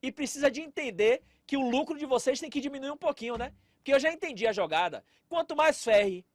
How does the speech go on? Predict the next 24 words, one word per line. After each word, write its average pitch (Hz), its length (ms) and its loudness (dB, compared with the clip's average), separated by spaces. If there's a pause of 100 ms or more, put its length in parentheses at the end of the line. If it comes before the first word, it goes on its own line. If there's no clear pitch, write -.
(140)
tá 202 120 2
rodando, 185 680 -2 (180)
mais 302 300 4
vocês 311 300 -4
gastam, 247 360 0
é 262 40 -4
natural. 262 580 0 (340)
Gasta 214 320 2
o - 40 -18
combustível, 214 600 -8
que - 60 -12
eu 190 60 -12
não 185 80 -14
sei 190 160 -8
qual 180 120 -4
é 175 60 -2
o 165 60 -4
combustível, 165 640 -14 (220)
gasta 226 420 2
com - 80 -10
operação, 208 680 0 (240)
gasta 233 360 0
com 226 120 -6
energia, 202 520 -4